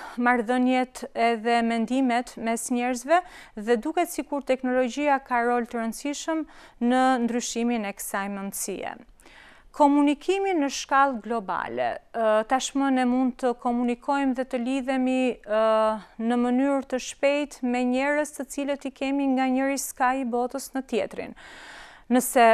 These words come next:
ë, nëse do t'i referohemi viteve të mëparshme, kjo do të qenë në fakt, ë, do, do,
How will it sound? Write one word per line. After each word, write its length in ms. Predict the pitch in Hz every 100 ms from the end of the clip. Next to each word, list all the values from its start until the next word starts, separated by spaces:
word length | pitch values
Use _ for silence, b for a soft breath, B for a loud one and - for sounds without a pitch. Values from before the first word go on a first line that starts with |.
| - -
ë, 120 | 220 208 202 208 - -
nëse 380 | 233 233 - 233
do 80 |
t'i 140 | 226 233
referohemi 540 | 226 - 220 233 240 220
viteve 380 | 233 233 220 220
të 80 |
mëparshme, 600 | 233 247 285 320 - - 294
kjo 140 | 277
do 80 | 254
të 140 | 247 -
qenë 240 | 285 269
në 80 | 254
fakt, 460 | - 262 254 - -
ë, 380 | 226 220 214 214
do, 140 | 220 233 _ - -
do, 220 | 214